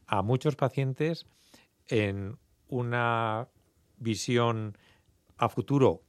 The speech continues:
cada vez más alergias y, efectivamente, cada vez más graves. Por tanto, necesitamos que los jóvenes médicos, independientemente de la especialidad que cursen posteriormente, tengan unos conocimientos básicos de enfermedades alérgicas,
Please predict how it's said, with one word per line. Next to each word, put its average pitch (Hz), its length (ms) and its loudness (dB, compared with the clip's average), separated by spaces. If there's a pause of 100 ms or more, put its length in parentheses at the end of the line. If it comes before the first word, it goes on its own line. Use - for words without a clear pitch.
cada 107 280 6
vez 110 160 4
más 110 240 0
alergias 156 640 0 (240)
y, 107 120 -2
efectivamente, 104 400 -2
cada 95 180 2
vez 107 160 0 (300)
más 101 200 0
graves. 95 440 0 (340)
Por 101 180 -2
tanto, 110 400 2
necesitamos 104 600 -2
que 98 120 -2
los 90 260 -4
jóvenes 113 440 2
médicos, 131 540 -2 (300)
independientemente 139 880 0
de 107 140 4
la 95 180 4
especialidad 101 600 2
que 104 160 -4
cursen 110 540 -4 (320)
posteriormente, 107 840 4 (300)
tengan 110 280 4
unos 110 160 4
conocimientos 107 520 2
básicos 117 520 2
de 98 80 4
enfermedades 98 380 4
alérgicas, 120 680 2